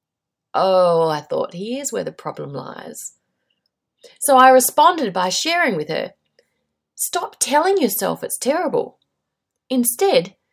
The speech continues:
tell yourself your backhand is getting better with every shot,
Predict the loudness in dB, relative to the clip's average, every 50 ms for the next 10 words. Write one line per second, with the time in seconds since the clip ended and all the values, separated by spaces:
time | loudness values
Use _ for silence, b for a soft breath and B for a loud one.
0 | _ _ _ -16 -10 -6 -4 -2 -2 0 0 -2 -2 -2 -4 -6 -6 -6 -8 -8
1 | -10 -10 -8 -4 -2 -2 -2 -2 -6 -6 -6 -6 -6 -6 -8 -8 -6 -6 -6 -6
2 | -8 -10 -6 -4 -4 -2 -2 -4 -6 -8 -8 -10 -12 -14 -14 _ _ 0 0 0
3 | 0 -2 -6 -8 -6 -6 -6 -8 -8 -6 -6 -8 -8 -10 -14 -20